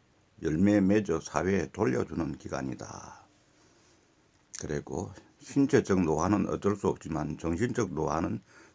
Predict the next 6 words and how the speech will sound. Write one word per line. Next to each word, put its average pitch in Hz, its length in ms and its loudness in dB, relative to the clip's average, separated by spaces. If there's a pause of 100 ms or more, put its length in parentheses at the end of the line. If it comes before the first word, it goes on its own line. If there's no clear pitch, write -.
자신의 98 480 -2
책임이다. - 720 -10 (1400)
청소년 117 580 6
시기엔 90 580 0 (720)
위인전과 98 960 4
문학, 104 420 0